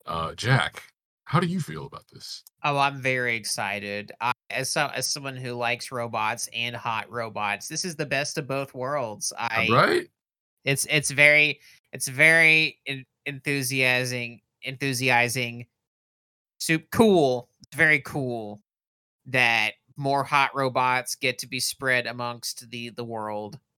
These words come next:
Speaker 2: in such a way. We got, we got rid of, you know, the, the, the,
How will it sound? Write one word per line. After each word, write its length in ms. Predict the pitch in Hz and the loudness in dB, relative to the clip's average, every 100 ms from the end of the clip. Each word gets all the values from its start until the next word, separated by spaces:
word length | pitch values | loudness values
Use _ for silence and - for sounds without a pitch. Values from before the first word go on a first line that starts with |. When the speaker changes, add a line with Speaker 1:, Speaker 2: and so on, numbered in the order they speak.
| _ | _
Speaker 2:
in 100 | 123 | -10
such 280 | 123 120 - | -8 -8 -6
a 60 | 113 | -6
way. 400 | 104 98 101 - _ _ _ _ | -2 -2 -4 -10 _ _ _ _
We 80 | 147 | 4
got, 260 | 175 185 | 6 6
we 120 | 143 147 | 4 6
got 260 | 180 175 | 6 6
rid 220 | 170 175 | 6 6
of, 180 | 165 139 | 6 4
you 120 | 156 | 2
know, 100 | 147 | 2
the, 200 | 143 135 131 139 | 4 4 2 0
the, 420 | 135 131 127 120 | 2 4 2 2
the, 160 | 127 | 0